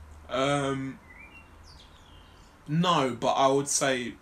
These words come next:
since starting to do this podcast, I've probably changed the way I critique films.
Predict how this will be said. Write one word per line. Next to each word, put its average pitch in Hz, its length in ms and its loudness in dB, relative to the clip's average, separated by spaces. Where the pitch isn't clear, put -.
since - 300 -4
starting 117 580 -2
to - 100 -10
do 117 140 -6
this 104 100 -10
podcast, 110 460 -8
I've 95 80 -14
probably 101 220 -10
changed 98 320 -14
the 101 60 -12
way 95 200 -10
I 90 60 -14
critique 87 400 -16
films. 92 380 -20